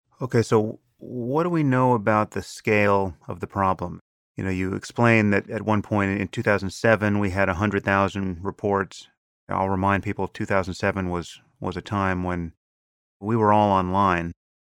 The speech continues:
That's not nineteen ninety-seven. You know, two thousand seven is certainly well into the period where the internet has subsumed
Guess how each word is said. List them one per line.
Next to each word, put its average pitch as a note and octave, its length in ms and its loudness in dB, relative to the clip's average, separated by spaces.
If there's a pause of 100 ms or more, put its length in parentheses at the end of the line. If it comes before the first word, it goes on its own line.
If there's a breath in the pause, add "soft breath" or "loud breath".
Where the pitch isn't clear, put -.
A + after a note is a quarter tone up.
(340)
That's - 220 -12
not G2 160 -2
nineteen F#2+ 340 -2
ninety-seven. F2 680 -4
You F#2+ 60 -10
know, F2 80 -8
two - 120 -14
thousand F#2 300 -6
seven F2+ 340 -4
is E2+ 260 -10 (680)
certainly G#2 280 -4
well G2+ 280 2
into G2+ 180 0
the F2+ 80 -6
period F#2 360 -2
where F2 460 -4 (680)
the F#2+ 240 -2
internet F#2 340 2
has F#2 180 -8
subsumed F2+ 840 -4